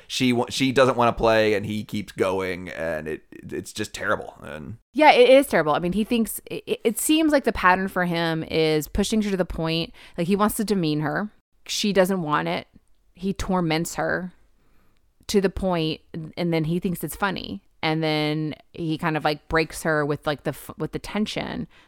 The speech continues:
Speaker 2: of, like, his, his laughter is not condescending in that way.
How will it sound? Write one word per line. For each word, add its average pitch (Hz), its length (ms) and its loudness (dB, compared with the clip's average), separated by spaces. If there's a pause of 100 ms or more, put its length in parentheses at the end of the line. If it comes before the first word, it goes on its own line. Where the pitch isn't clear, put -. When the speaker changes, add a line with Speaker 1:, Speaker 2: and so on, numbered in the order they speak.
(200)
Speaker 2:
of, 147 180 0
like, 147 360 -4 (360)
his, 208 480 2 (300)
his 220 180 2
laughter 196 640 4
is 175 120 4
not 156 580 2 (480)
condescending 254 1300 -2 (1000)
in 214 260 4
that 214 220 4
way. - 240 -2